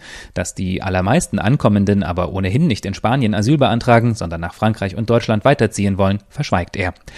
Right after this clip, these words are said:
Österreich und Dänemark wollen Asylzentren deshalb gleich außerhalb der E U einrichten. Während schnelle und korrekte Asylverfahren noch nicht einmal diesseits der Grenze auf Idomeni oder Lampedusa gelingen,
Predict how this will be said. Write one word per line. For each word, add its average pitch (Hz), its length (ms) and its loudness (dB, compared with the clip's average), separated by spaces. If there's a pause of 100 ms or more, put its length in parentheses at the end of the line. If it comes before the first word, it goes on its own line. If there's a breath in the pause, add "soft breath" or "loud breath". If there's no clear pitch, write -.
(320 loud breath)
Österreich 95 500 2
und 95 160 -6
Dänemark 131 540 4
wollen 95 280 0
Asylzentren 107 920 0
deshalb 104 400 -2
gleich 104 380 0
außerhalb 104 500 0
der 101 160 2
E 127 180 0
U 104 220 -4
einrichten. 104 640 0 (320 loud breath)
Während 85 400 -4
schnelle 110 380 2
und 82 260 -8
korrekte 98 480 0
Asylverfahren 107 800 4
noch 90 120 -4
nicht 120 220 -2
einmal 101 300 0
diesseits 110 420 -2
der 101 80 0
Grenze 104 380 2
auf 92 160 -4
Idomeni 107 520 2
oder 101 140 2
Lampedusa 117 520 2
gelingen, 113 360 4